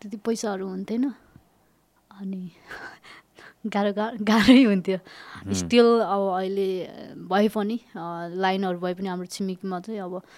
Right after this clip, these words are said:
Speaker 1: त्यही पैसाहरू नभएको कारणले उहाँले चाहिँ बाल्नु भएको छैन।
Speaker 2: उम्।
Speaker 1: In फ्युचरमा चाहिँ अब मेरो दाइ मलेसियामा हुनुहुन्छ, आएर चाहिँ अनि उहाँहरूलाई पनि जोड दिने, त्यो जोडेर बत्ती बालिदिने भन्ने चाहिँ
Speaker 2: उम्।
Speaker 1: एउटा प्लानिङ चाहिँ हाम्रो छ। अ, त्यही हो,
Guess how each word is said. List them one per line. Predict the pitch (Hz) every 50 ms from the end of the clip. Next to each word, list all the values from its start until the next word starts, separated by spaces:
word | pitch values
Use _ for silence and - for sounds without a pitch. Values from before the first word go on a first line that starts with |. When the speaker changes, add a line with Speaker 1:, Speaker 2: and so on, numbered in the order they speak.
| - - _ -
Speaker 1:
त्यही | 226 214 -
पैसाहरू | 226 226 - 214 202 180 180 190
नभएको | 190 196 185 180 180 185
कारणले | 185 - 196 185 190 208 208 208
उहाँले | 202 202 202 185 190 190
चाहिँ | 180 - 202 180
बाल्नु | 190 185 185 190 185
भएको | 180 175 170 - 196
छैन। | - 202 214 240
Speaker 2:
उम्। | 302 262 - 110 107 98 90 80 - -
Speaker 1:
In | 202 196 196
फ्युचरमा | - 208 208 202 - 202 190 196 196
चाहिँ | - 196 208 208
अब | 202 190 190 190 - - 202
मेरो | 226 208 202 202 202
दाइ | 180 208 202 202
मलेसियामा | 202 196 196 202 202 190 - 202 196 196
हुनुहुन्छ, | 185 180 180 180 180 -
आएर | 240 190 185 214 214 208 202 202 196
चाहिँ | 190 - 262 269
अनि | 240 208 202
उहाँहरूलाई | 202 202 202 190 180 175 175 175
पनि | - 220 220
जोड | 202 185 208 196 185
दिने, | 180 190 190 208 220 - _ - - - - - - - _ _ _ -
त्यो | - 202 185
जोडेर | 175 - 208 202 202 196 196 190 208 214 214 196 196 208 190 202 202 180 180
बत्ती | 196 196 - 220
बालिदिने | 180 202 185 196 185 196 190 202 220
भन्ने | 196 190 175 185 185
चाहिँ | 202 214
Speaker 2:
उम्। | 196 190 180
Speaker 1:
एउटा | 180
प्लानिङ | - - 196 190 185 185 190 185
चाहिँ | - - 185
हाम्रो | 175 170 175 175
छ। | - - 294 - _ _ - - - - _ _ _ -
अ, | 262 220 196 190 185 185 - - - - - - _ - _ _ _ - - -
त्यही | - 277 269
हो, | 247 269